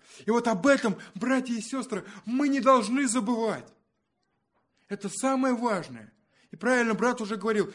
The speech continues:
«Ибо только так узнают, что мы сегодня род избранный,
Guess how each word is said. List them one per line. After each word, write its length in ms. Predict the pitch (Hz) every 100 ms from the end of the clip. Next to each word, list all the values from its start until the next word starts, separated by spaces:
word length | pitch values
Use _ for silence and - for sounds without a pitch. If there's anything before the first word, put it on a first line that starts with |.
| - 165
«Ибо 220 | 220 226
только 340 | 240 247 240 240
так 460 | - 269 262 262
узнают, 560 | 196 151 190 226 170 - - _ _ _ _ -
что 220 | - 175
мы 120 | 180
сегодня 600 | - 160 196 202 151 120 - _ _ _ _ _ _ _ _ _ _ _ _ _
род 400 | - 208 269 262
избранный, 600 | 254 226 156 151 123 110